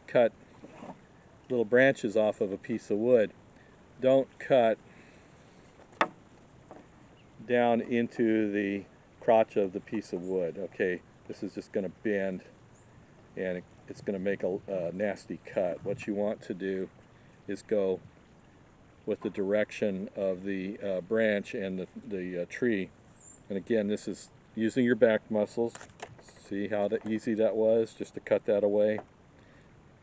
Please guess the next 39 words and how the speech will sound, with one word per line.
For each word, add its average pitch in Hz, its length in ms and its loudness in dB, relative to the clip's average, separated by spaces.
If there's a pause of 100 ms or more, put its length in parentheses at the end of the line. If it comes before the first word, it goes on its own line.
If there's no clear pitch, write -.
(280)
If - 120 -6
I 107 60 0
try 127 380 4
to 110 120 0
do 113 200 2
it 107 160 -2
the 110 100 0
other 113 180 2
way, 98 400 -2
it'll 98 160 -4
just - 300 -12
bend 104 300 2
and 98 120 -4
it'll 98 160 -2
make 98 240 -4
a, 98 160 0 (1040)
uh, - 40 -8 (760)
it'll, 90 240 -8 (120)
it'll 104 160 -4
tear 101 240 2
the 95 80 -4
bark 95 500 -2
and 92 180 -10
such. - 380 -6
So 95 260 -2 (440)
again, 101 460 -2 (1300)
cut 101 220 2
into 104 240 0
the 101 80 0
wood 98 340 0
like 90 220 -4
that 95 300 0 (2000)
in 101 100 -8
the 98 80 -6
direction 98 540 -2
that 92 120 -8
the 92 80 -4
branch 98 420 -4
is, - 260 -10